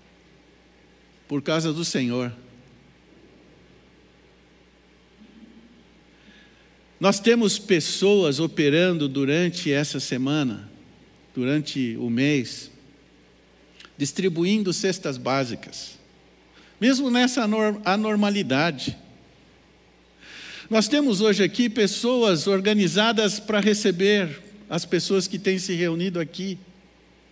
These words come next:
Nós temos professores,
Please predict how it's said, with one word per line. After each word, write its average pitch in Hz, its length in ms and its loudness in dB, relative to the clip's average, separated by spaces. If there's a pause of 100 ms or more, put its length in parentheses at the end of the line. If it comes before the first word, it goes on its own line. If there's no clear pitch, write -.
(1160)
Nós 208 180 2
temos 269 320 2
professores, 226 1400 -2